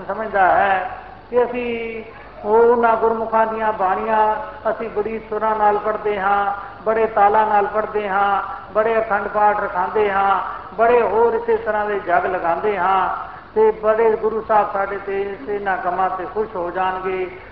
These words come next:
ਔਰ ਸਾਨੂੰ ਸਾਡਾ ਇਹ, ਇਹ ਲੋਕ ਵੀ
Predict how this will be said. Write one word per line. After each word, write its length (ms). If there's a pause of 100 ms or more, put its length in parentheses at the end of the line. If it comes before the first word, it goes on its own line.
(140)
ਔਰ 240
ਸਾਨੂੰ 540
ਸਾਡਾ 640 (220)
ਇਹ, 280
ਇਹ 240
ਲੋਕ 320
ਵੀ 160